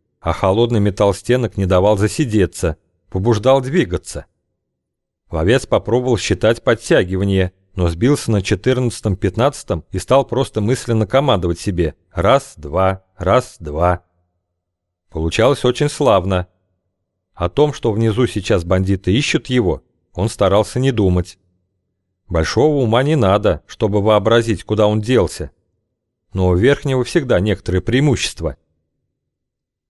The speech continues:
Свет появился неожиданно. Всё было темно, и вдруг он ясно увидел свои руки в тусклом пепельном полумраке. Сразу прибавилось сил. Ещё несколько энергичных рывков,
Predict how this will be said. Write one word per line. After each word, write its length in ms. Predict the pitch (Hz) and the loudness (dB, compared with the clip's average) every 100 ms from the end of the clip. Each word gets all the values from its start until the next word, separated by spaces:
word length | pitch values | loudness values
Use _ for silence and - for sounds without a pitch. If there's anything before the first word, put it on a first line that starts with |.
| _ | _
Свет 500 | - 95 107 139 - | -12 -2 0 0 0
появился 500 | 98 90 110 117 - | 0 2 2 0 0
неожиданно. 760 | 113 135 117 165 95 85 76 - _ _ _ _ _ | 0 2 2 0 0 -2 -4 -12 _ _ _ _ _
Всё 240 | - 120 | -2 -2
было 300 | 110 139 117 | 2 2 2
темно, 560 | - 92 92 107 127 - _ | 0 0 2 2 0 -4 _
и 80 | - | -6
вдруг 320 | 98 131 143 | -2 0 0
он 80 | 127 | 2
ясно 360 | 104 131 - 104 | 2 2 0 -2
увидел 300 | 98 123 113 | 0 0 -2
свои 300 | - 101 95 | -2 0 2
руки 280 | 113 127 107 | 2 -2 -6
в 100 | - | -2
тусклом 420 | 123 - 117 92 | -4 -2 -2 0
пепельном 480 | 117 117 113 104 101 | 0 0 0 0 0
полумраке. 640 | 117 143 156 107 - 78 - _ _ _ _ _ _ | 0 2 2 0 -2 -12 -16 _ _ _ _ _ _
Сразу 400 | - 104 127 123 | -8 0 2 2
прибавилось 640 | 113 110 95 110 117 123 | 0 0 2 2 2 0
сил. 380 | - 135 95 95 _ _ _ _ _ _ _ | 0 0 0 -2 _ _ _ _ _ _ _
Ещё 300 | 95 92 135 | -4 0 0
несколько 500 | 123 123 - 110 - | 2 0 0 -2 -2
энергичных 720 | 110 110 113 113 123 - 98 | -2 2 2 0 -2 0 -2
рывков, 480 | 98 92 - 151 - | -2 -2 0 0 -2